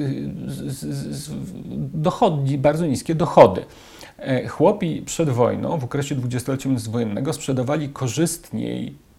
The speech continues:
niż przed tysiąc dziewięćset czternastym rokiem swoje płody rolne tylko przez dwa lata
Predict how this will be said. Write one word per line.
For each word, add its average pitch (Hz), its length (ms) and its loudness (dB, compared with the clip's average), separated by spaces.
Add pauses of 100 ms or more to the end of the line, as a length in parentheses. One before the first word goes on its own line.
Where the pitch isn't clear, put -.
(260)
niż 139 240 -2
przed 131 200 -4
tysiąc 127 240 -4
dziewięćset 139 300 -2
czternastym 123 680 -2
rokiem 117 560 -2 (300)
swoje 135 420 0 (220)
płody 123 300 -2
rolne 170 280 0
tylko 170 220 -4
przez 143 240 -4
dwa 135 160 2
lata 135 420 -2